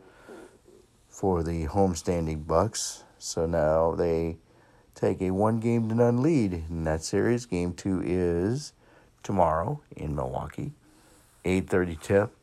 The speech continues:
and of course we'll get more into that when it gets closer. East Coast Hockey League news. Um, first, um, before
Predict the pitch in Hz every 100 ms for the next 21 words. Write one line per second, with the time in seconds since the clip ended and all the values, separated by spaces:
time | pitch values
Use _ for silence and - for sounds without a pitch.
0 | _ - 80 82 82 82 78 - 82 -
1 | 85 82 76 - 76 78 76 76 73 71
2 | - _ _ _ _ 73 73 69 64 -
3 | 117 101 - - - _ - - - -
4 | - - - _ _ _ _ _ _ _
5 | 123 123 - 131 123 127 127 127 120 120
6 | 113 120 127 131 139 139 - - _ -
7 | - - - - _ 107 104 101 98 95
8 | 95 92 - _ _ - 143 139 131 139
9 | - - - - - - - 95 101 98
10 | 92 90 98 98 90